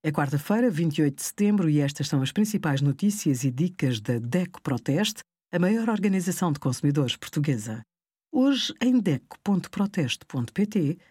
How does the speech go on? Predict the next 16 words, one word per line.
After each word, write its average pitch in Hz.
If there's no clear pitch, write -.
sugerimos: 147
legionela, 156
o 147
que 151
é, 196
como 254
se -
transmite 196
e 175
como 202
prevenir 156
a 135
infecção. 156
Preço 220
dos 170
brócolos 175